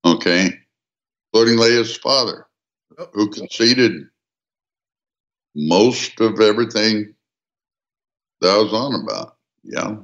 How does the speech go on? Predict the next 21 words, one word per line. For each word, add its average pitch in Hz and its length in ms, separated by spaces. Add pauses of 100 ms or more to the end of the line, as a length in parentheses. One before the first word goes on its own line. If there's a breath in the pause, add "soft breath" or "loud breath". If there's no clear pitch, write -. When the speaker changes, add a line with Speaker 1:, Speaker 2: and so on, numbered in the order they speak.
(120)
Speaker 1:
that's, - 400
that's - 300
true, 90 260
and 80 120
I 76 100
know 85 140
about 85 280
that. - 100
And 98 420 (120)
he 123 260
was, 120 460 (2500)
<sighs> - 80 (480 loud breath)
he 113 100
was 110 160
in 131 160
residential 80 640
school, - 460 (320)
so 95 140
he 107 80
experienced - 600
it. - 100